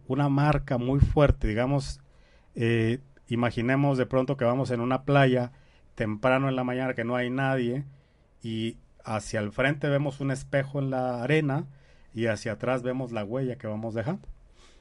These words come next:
Entonces en nuestro cuerpo cuando quitamos los microorganismos esperamos ver que todo esté perfecto al frente, que no haya ningún problema.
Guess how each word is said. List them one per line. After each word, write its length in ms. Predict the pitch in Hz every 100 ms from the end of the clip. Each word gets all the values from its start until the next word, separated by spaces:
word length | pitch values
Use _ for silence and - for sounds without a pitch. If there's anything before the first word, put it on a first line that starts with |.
| - - -
Entonces 380 | 139 147 143 143
en 120 | 139
nuestro 360 | 135 143 156 151
cuerpo 360 | 151 151 139
cuando 300 | 127 113 107
quitamos 380 | 104 104 131 139
los 140 | 139 135
microorganismos 1040 | 139 139 135 135 139 147 123 127 135 - - - - -
esperamos 540 | - - 135 170 202 170
ver 340 | 165 180 214 -
que 100 | -
todo 260 | 131 160 175
esté 200 | 139 156
perfecto 540 | 143 - 117 - - - - -
al 160 | 104
frente, 500 | - 120 113 107 87 -
que 100 | 107
no 120 | 117
haya 200 | 131 131
ningún 300 | 127 117 127
problema. 460 | 123 117 104 95